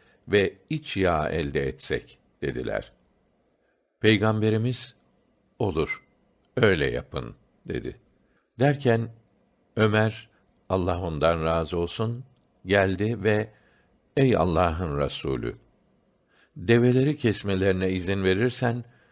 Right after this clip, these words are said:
orduda binek azalır. Fakat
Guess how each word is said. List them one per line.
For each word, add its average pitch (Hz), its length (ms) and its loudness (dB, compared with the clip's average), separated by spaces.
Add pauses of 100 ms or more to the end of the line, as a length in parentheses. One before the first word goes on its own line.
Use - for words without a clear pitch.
(360)
orduda 110 520 4
binek 101 400 -2
azalır. 90 520 -2 (880)
Fakat 123 460 0